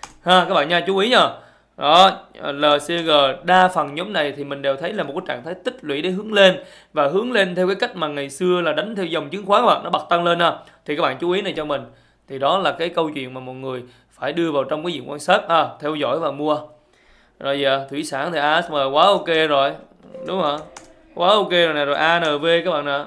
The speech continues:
đó. Rồi giờ C M X, đó là những cái dạng cổ phiếu mà thật sự các bạn có muốn mua á, thì như trong nhóm này mạnh nhất là A S M các bạn. Sau đó là A N V nha. Thì nó th-, nói chung á,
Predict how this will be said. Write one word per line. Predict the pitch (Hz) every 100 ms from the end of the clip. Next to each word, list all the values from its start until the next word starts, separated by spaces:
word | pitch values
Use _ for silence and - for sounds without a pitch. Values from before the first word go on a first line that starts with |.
| -
đó. | 160 202 202 - _ _
Rồi | 143 143
giờ | 143 143
C | 139 180 185 175 175
M |
X, | 214 - - _ _ 180
đó |
là | 190 147
những | 139 185
cái | 185
dạng | 127 131
cổ | 156
phiếu | 160 208 226
mà | 156
thật | 143 139
sự | - 131 131
các | 202 120
bạn | 120 123 127
có | 190
muốn | 208 214
mua | 190 170 185
á, | -
thì | 147
như | 139 160 165
trong | 160
nhóm | 165 185
này | 147
mạnh | 127 127
nhất | 180 175
là | 139
A | 151
S | -
M | 160
các | 139 151
bạn. | 135 - _ _ _
Sau | - 175 170
đó | 190
là | 190
A | 151 160
N | 156 135
V | 160 160
nha. | 156 - - _ -
Thì | 147 139
nó | 156 196
th-, | 202 -
nói | 202
chung | 220 202
á, | 208